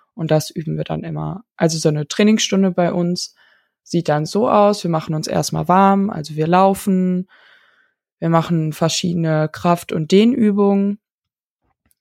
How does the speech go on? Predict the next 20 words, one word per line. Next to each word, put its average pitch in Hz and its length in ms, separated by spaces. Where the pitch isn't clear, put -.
und 165 500
dann 165 180
geht's 165 240
eigentlich 160 400
auch 165 100
schon 160 220
in 156 100
die 160 120
drei 160 500
Disziplinen 202 920
und 156 520
dann 156 380
wird 180 160
immer 170 200
geschaut, 196 460
also 160 180
zum - 160
Beispiel 160 400
bei 156 220
der 156 440